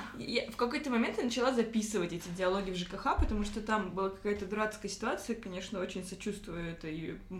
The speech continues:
паре людей, которые у них, короче, умерла мать, и они не могли её похоронить, потому что им не хватало какой-то справки.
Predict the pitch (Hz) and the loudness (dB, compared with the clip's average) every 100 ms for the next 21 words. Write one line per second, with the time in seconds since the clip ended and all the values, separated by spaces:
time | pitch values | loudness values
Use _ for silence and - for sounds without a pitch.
0 | 180 180 175 170 170 175 175 175 165 165 | -2 -2 -2 -2 0 0 0 -6 -6 -4
1 | 170 - 160 - 170 165 165 160 160 160 | -6 -6 -8 -4 -6 -4 -2 -2 -2 -4
2 | 156 156 170 170 165 160 165 180 180 403 | -4 -2 -2 -2 -2 -4 -6 -4 -2 -2
3 | - 170 170 254 - 180 170 175 196 226 | -6 -4 -2 -2 -2 -4 -6 -6 -4 -2
4 | 220 185 190 170 - 175 - - | -4 -6 -8 -10 2 2 2 -6